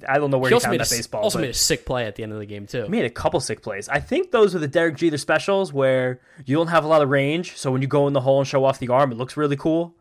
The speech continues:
Speaker 1: but really it's not that cool because he made an error today where I was like, I would, you, uh, uh, today, Thursday afternoon, I don't know when you're listening to this, probably Friday for the listeners at home, but you were just waiting for the V R error to come, waiting for it all year. The guy's just historically not a great fielder, but, like,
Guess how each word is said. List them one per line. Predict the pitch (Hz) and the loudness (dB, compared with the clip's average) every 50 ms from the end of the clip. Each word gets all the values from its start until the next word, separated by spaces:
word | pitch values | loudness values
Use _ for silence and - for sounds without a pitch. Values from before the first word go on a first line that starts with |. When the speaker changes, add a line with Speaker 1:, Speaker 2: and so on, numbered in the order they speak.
| _ | _
Speaker 1:
but | - 113 | -14 -8
really | 113 123 123 120 117 | -6 -4 -4 -4 -6
it's | 113 - | -6 -4
not | 123 120 123 127 | -2 -2 0 0
that | 151 147 139 | 0 0 -2
cool | - 165 165 175 180 180 _ _ _ - - - | -2 -6 -6 -6 -8 -10 _ _ _ -20 -20 -20
because | _ - 135 120 | _ -8 -8 -6
he | 123 123 | -4 -2
made | 127 131 135 135 | 0 0 0 2
an | 127 | 2
error | 127 131 135 135 127 | 2 2 4 2 2
today | 131 - - 117 117 117 123 135 156 170 _ _ _ _ _ - | 0 -4 -4 0 2 2 2 2 0 -4 _ _ _ _ _ -8
where | 120 113 113 | -4 0 0
I | 120 | 0
was | 117 120 104 117 | 0 -2 -4 -4
like, | 117 110 104 | -4 -4 -4
I | 117 | -4
would, | 120 123 120 | -6 -6 -6
you, | 127 131 135 160 165 143 131 | -6 -6 -4 -4 -6 -6 -6
uh, | 127 123 123 123 | -8 -8 -8 -8
uh, | 127 120 113 101 _ - | -10 -10 -10 -12 _ -12
today, | - 123 120 127 127 127 | -8 -4 -2 -2 -2 0
Thursday | 123 131 131 131 127 131 139 131 | 0 2 2 2 2 2 2 4
afternoon, | 127 123 123 - 123 123 127 135 143 139 | 2 2 0 -2 -4 -2 -2 -2 -2 -2
I | 123 | -2
don't | 120 123 | -2 -2
know | 127 | -4
when | 127 123 117 | -4 -4 -6
you're | 120 | -6
listening | 123 123 - 127 123 | -6 -6 -8 -8 -10
to | 123 | -8
this, | 127 131 127 | -8 -8 -8
probably | - 123 110 113 110 | -6 -8 -8 -8 -6
Friday | - 127 120 123 127 | -6 -4 -4 -4 -4
for | 127 127 113 | -6 -8 -8
the | |
listeners | 120 127 - 127 120 | -10 -10 -10 -10 -12
at | 117 113 | -10 -10
home, | 113 117 127 147 - _ _ _ _ _ - | -8 -8 -8 -8 -10 _ _ _ _ _ -4
but | 127 120 113 - - _ _ _ _ _ _ _ _ _ _ _ _ _ _ _ _ _ _ _ _ _ _ _ | -4 -2 -4 -4 -8 _ _ _ _ _ _ _ _ _ _ _ _ _ _ _ _ _ _ _ _ _ _ _
you | - 117 120 127 139 | -8 -6 -4 -2 0
were | 143 | 0
just | 135 117 123 | 0 0 2
waiting | 127 139 139 135 139 | 4 4 4 4 2
for | 135 143 | 0 -2
the | 131 123 | -4 -2
V | 131 131 | 0 2
R | 123 123 123 | 4 6 6
error | 120 120 123 123 | 6 4 2 0
to | 120 123 | -2 -4
come, | - 120 123 123 | -2 -2 -2 -2
waiting | 113 117 123 123 127 | -2 -2 -2 -2 -4
for | 123 - 127 113 | -2 -2 0 0
it | 113 | 2
all | 113 117 117 | 2 2 2
year. | 117 117 117 127 123 - | 0 0 0 -2 -2 -4
The | - 107 | -6 -2
guy's | 120 113 113 | -2 -2 -2
just | 123 110 - | -2 -6 -8
historically | - - 113 117 - 113 | -8 -8 -8 -8 -8 -6
not | 107 117 113 113 | -4 -2 -2 -2
a | 113 | -2
great | 104 117 113 | -2 -4 -6
fielder, | - - 117 120 131 165 165 | -6 -6 -6 -6 -6 -6 -6
but, | 143 139 147 147 143 | -6 -4 -4 -2 -2
like, | 143 135 123 - | -2 -4 -4 -6